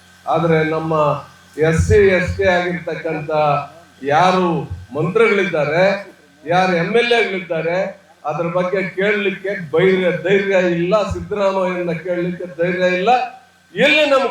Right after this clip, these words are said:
ಕುರ್ಚಿ ಹೋಗ್ಬಿಡ್ತದೋ ಅಂತೇಳಿ ಇವತ್ತು ನಿಮ್ಮನ್ನ ಬಲಿ ಕೊಡ್ತಾ ಇದ್ದಾರೆ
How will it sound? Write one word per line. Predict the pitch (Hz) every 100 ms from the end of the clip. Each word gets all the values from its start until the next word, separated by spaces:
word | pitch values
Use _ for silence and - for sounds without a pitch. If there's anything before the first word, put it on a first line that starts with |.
| 240
ಕುರ್ಚಿ | 240 254 233
ಹೋಗ್ಬಿಡ್ತದೋ | 233 226 214 220 208 208 202
ಅಂತೇಳಿ | 202 254 254 190 160 - _ 175
ಇವತ್ತು | 190 196 180 196
ನಿಮ್ಮನ್ನ | 240 254 233 214
ಬಲಿ | 208 214 208
ಕೊಡ್ತಾ | 202 185 190 190
ಇದ್ದಾರೆ | 175 185